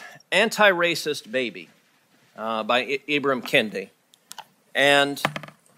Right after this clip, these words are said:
there are portions of this book that, that, that I find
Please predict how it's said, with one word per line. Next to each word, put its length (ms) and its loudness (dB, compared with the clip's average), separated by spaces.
there 100 6
are 40 0
portions 580 0
of 120 -4
this 220 2
book 380 4
that, 200 -4
that, 180 -6
that 120 4
I 160 6
find 600 0